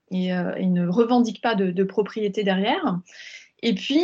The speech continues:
euh, dans cette rupture aussi, finalement, ce concept, ce principe s'étendrait véritablement aux ressources mondiales, euh, donc à la fois, par exemple, au climat, mais aussi à un certain nombre d'écosystèmes,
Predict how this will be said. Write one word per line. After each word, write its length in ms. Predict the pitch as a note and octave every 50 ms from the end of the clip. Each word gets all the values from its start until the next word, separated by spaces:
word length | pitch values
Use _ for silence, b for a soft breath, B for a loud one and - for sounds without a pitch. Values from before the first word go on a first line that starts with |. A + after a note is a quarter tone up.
| F#4+ E4+
euh, 120 | B3+ G#3+
dans 160 | G3+ A3+ B3 C4
cette 220 | B3+ - D#4 D4+
rupture 280 | D4 B3 - D4 C#4+ B3+
aussi, 300 | A#3 A3+ - - E4+ F4
finalement, 320 | - B3+ A#3 A3+ A#3+ C#4
ce 100 | C#4+ C4
concept, 640 | A#3+ - B3 A#3+ A#3+ D4+ D4+ D4+ D4+ - G#3 F#3+
ce 120 | F#3+ F#3+ G#3
principe 460 | F#3+ - - G3 F#3 - - - -
s'étendrait 640 | - - B3+ B3 B3 A#3+ A#3+ A3+ A3 B3+ B3+ B3+
véritablement 880 | A3 G#3+ A#3+ B3+ C4 C4 B3+ B3 B3+ A#3 G#3 G#3+ G#3+ A3 A#3 C4 C#4 C4
aux 40 | A#3
ressources 380 | A3 G#3+ F#3+ - A#3+ A#3+ -
mondiales, 560 | A#3 G#3+ G#3 G#3 G3+ A#3+ D4+ E4+ C#4+ - F#3+ B B B B B B B B B B - -
euh, 140 | G3 G3 G3
donc 240 | F#3+ G#3 A3 A3 B3
à 80 | A#3+
la 140 | A3 G#3+ G#3
fois, 240 | - - A#3+ A#3+ A#3+
par 100 | - F#3
exemple, 300 | F#3+ F#3 G#3+ G3+ - G3+
au 40 | G3
climat, 440 | F#3+ - - G#3+ A3 A#3+ D4 D#4+ E4+
mais 60 | D4 G#3+
aussi 180 | G3 F#3+ -
à 60 | G#3
un 40 | G#3
certain 260 | F#3+ - G#3 F#3+ G#3
nombre 140 | G#3 G#3+ G#3+
d'écosystèmes, 920 | G3 A3 G3 - A#3+ G#3+ F#3+ - G3+ F#3 - - D4 F4+ F#4+ C4 G3 F3+